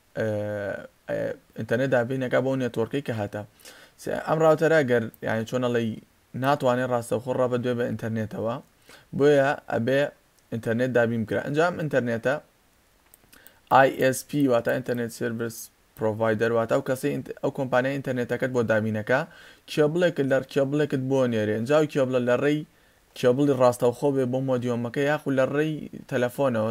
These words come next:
زۆربەی ئێستا بۆ نمونە گۆرانێن، لە ڕێی تەلەفۆنەوە بۆتە نێرێ بۆ مۆدیۆمەکە. ئەمە ئەوە کارێتی، بە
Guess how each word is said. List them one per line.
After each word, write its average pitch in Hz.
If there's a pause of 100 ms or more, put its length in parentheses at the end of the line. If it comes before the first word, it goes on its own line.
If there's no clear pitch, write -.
زۆربەی 117
ئێستا 123 (540)
بۆ 113
نمونە 117
گۆرانێن، 113
لە 123
ڕێی 131
تەلەفۆنەوە 139 (100)
بۆتە 156
نێرێ 135
بۆ 170 (120)
مۆدیۆمەکە. 110 (1200)
ئەمە 135 (140)
ئەوە 135 (180)
کارێتی، 117 (1300)
بە 117